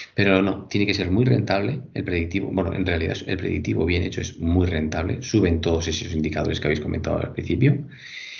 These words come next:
Y, y yo lo veo como algo barato. Yo lo veo algo como barato. Si no, yo, por ejemplo, no habría entrado en este, en este rollo. Si habríamos empezado a hablar de licencias caras y tal,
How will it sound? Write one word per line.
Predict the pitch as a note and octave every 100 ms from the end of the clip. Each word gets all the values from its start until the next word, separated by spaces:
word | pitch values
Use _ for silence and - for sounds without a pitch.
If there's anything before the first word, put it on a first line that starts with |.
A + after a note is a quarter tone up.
| - - - _
Y, | G2+ F#2+ F2+ F2 D#2+ - -
y | G2+
yo | G2 A2
lo | A#2 G2+
veo | G2 G2+
como | E2+
algo | D#2+ D2
barato. | C#2+ - - _ _ _ _ _ - - -
Yo | F2+
lo | E2+
veo | F2
algo | E2 -
como | F2 E2
barato. | E2 - -
Si | - F#2+
no, | F#2 G2 G2+
yo, | F2
por | F2+
ejemplo, | F2+ G#2+
no | F#2+
habría | E2 D#2
entrado | D2 - - -
en | -
este, | D#2 - - - - - - -
en | E2
este | E2+ D#2
rollo. | - - - - _ _ _ _
Si | -
habríamos | E2 D#2+ D#2+
empezado | D#2+ E2 D#2
a |
hablar | D#2 D#2+
de | D#2
licencias | D#2 D#2 D2+ D2+
caras | - E2+ D#2 D2+ D#2+
y |
tal, | D2+ F#2+ -